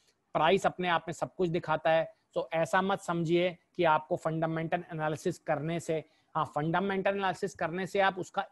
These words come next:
एक साल का प्राइस आगे का डिटरमाइन कर सकते हो, टेक्निकल एनालिसिस करने से आप उसका चार घंटे बाद क्या प्राइस होगा या चार दिन बाद क्या प्राइस होगा, ये डिटरमाइन कर सकते हो। But अभी जो प्राइस चल रहा है, वो सब भरा, उसमें सब कुछ है।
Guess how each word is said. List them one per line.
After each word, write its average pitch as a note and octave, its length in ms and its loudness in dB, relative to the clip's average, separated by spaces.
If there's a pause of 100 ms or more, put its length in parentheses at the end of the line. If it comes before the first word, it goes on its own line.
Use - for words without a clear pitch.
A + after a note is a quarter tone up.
एक E3 200 -2
साल F#3 300 0
का F#3+ 140 0
प्राइस F3 380 0
आगे E3 240 0
का F#3 340 -2
डिटरमाइन F3 480 -4
कर G#3 180 -2
सकते - 380 -6
हो, A2+ 140 -6
टेक्निकल F3+ 500 -2
एनालिसिस F#3 400 -2
करने F#3 400 -4
से F#3 220 -4 (320)
आप D#3 260 2
उसका F3+ 340 0
चार E3 320 2
घंटे F3 280 0
बाद E3 240 4
क्या E3+ 180 0
प्राइस E3 340 0
होगा E3+ 180 0
या E3+ 140 0
चार D#3 260 2
दिन D3+ 200 -2
बाद F3 200 0
क्या E3 140 0
प्राइस E3+ 300 0
होगा, E3 160 -2
ये E3+ 160 -2
डिटरमाइन D#3+ 440 -6
कर E3+ 140 -4
सकते D3 340 -10
हो। A2 140 -6 (1500)
But F3+ 100 0 (100)
अभी F#3 240 4
जो B3+ 140 8
प्राइस G3 320 4
चल D3 140 4
रहा C3 140 0
है, A#2 60 0
वो F3+ 180 0
सब D#3+ 280 0
भरा, B2+ 320 -2
उसमें - 240 -6
सब - 180 -6
कुछ - 300 -6
है। E2 140 -14